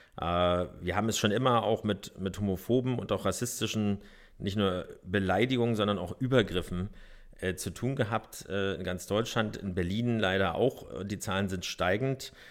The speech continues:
Ähm, wie sind deine Erfahrungen in Deutschland, äh, und im Speziellen in Berlin zum Thema Alltagsrassismus, äh, und was siehst du vielleicht für präventive Ansätze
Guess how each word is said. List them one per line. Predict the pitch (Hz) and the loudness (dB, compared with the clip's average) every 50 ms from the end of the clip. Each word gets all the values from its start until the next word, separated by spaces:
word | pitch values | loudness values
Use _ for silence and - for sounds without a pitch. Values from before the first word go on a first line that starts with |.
| - - - - - - - | -20 -20 -20 -20 -20 -12 -4
Ähm, | - 104 104 104 101 107 107 107 110 110 - - 73 | 2 4 4 4 4 2 0 -2 -2 -4 -8 -12 -10
wie | 95 104 110 | -4 -4 -2
sind | 113 127 110 104 | 0 0 0 2
deine | 104 127 151 - | 2 2 4 2
Erfahrungen | - 113 - - 104 95 98 107 110 107 | 2 0 0 2 2 4 4 4 4 4
in | 101 95 | 4 4
Deutschland, | 92 98 110 - - - 101 104 110 101 - - - - - - | 4 2 2 2 2 2 2 2 2 0 -4 -10 -14 -14 -8 -2
äh, | 98 101 101 101 | 0 2 2 2
und | 104 95 | 2 2
im | 98 98 95 | 0 -2 -2
Speziellen | - - 104 92 - - 104 107 | -2 -4 -4 -2 2 4 4 4
in | 113 107 | 4 2
Berlin | 98 92 90 101 117 120 117 120 120 - - - - - _ _ - - - - | 2 2 2 2 2 2 2 2 -2 -6 -18 -20 -20 -20 _ _ -20 -20 -20 -14
zum | - - - 110 104 98 - | -6 0 0 2 2 0 -2
Thema | - - 110 113 117 113 110 107 104 104 101 104 101 101 - - - - _ - - - | -2 2 4 4 6 6 6 6 6 6 6 4 2 -2 -6 -18 -20 -20 _ -20 -12 -4
Alltagsrassismus, | - 110 117 120 - 120 110 98 - - - - 92 - - 101 95 - - - 110 120 127 - - - - - - - - - - | 0 2 2 2 2 0 0 0 -2 -6 -4 -4 -4 -2 -2 -4 -4 -4 -2 -2 0 0 0 -2 -4 -6 -8 -8 -10 -14 -14 -8 -4
äh, | 95 101 101 101 104 104 95 - - - | -2 0 0 0 0 0 -2 -6 -10 -8
und | - 101 104 98 - | -4 -4 -2 -2 -2
was | 104 101 - - - - | -2 -2 0 -2 -2 -2
siehst | 123 123 - - | -2 -4 -4 -4
du | 120 104 | -6 -4
vielleicht | - 104 104 104 110 107 - - - - - | -2 0 2 2 2 0 -4 -12 -18 -18 -14
für | - - 120 | -8 -6 -6
präventive | - - - 127 110 117 113 - 113 107 107 - | -4 -2 0 2 2 2 2 0 0 -2 0 0
Ansätze | 107 113 101 107 101 - - - 107 104 95 | 0 0 0 0 0 0 -2 0 0 0 -2